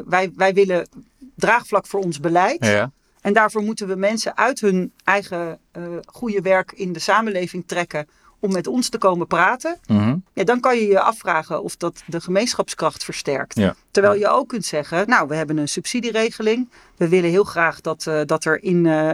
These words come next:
Speaker 1: in wijken plannen ontstaan om bijvoorbeeld met elkaar o-, na te gaan denken over duurzame warmteopwek.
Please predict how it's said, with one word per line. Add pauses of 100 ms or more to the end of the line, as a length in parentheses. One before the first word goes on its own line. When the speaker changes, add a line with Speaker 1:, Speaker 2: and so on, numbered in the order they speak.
Speaker 1:
in
wijken
plannen
ontstaan
om
bijvoorbeeld
met
elkaar
o-,
na
te
gaan
denken
over
duurzame
warmteopwek.